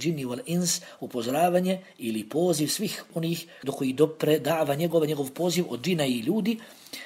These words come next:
naravno nakon osvajanja Mekke do njegove smrti, a svakako i nakon toga, i u to spada sve što su ashabi učinili na polju da've, na polju džihada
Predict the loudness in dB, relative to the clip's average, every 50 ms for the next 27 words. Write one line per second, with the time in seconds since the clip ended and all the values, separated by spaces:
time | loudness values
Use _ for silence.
0 | -18 -20 -20 -20 _ -2 0 4 4 4 4 2 2 0 0 0 -4 -2 -2 0
1 | 2 2 2 2 0 0 0 0 0 0 0 0 0 0 2 2 4 4 4 2
2 | 2 0 0 0 0 0 -2 0 0 0 0 4 6 6 6 6 2 -2 -2 -2
3 | -4 -4 -4 -2 0 0 -2 -2 -4 -8 -8 -4 -2 -2 2 2 2 2 0 -4
4 | -10 -20 -18 -8 -4 -4 -4 -2 -2 -4 -4 0 0 0 0 0 -2 -2 0 0
5 | -2 -2 -2 -2 -4 -2 -2 -4 -4 -4 -4 -4 -4 0 4 4 4 6 4 2
6 | 0 -2 -2 -2 0 0 2 2 0 0 -2 -8 -16 -12 -8 -6 -2 0 0 0
7 | 0 4 6 6 6 6 4 0 -2 -2 -4 -8 -10 -8 -8 -6 -4 -4 -2 2
8 | 4 6 6 6 6 6 4 4 0 -6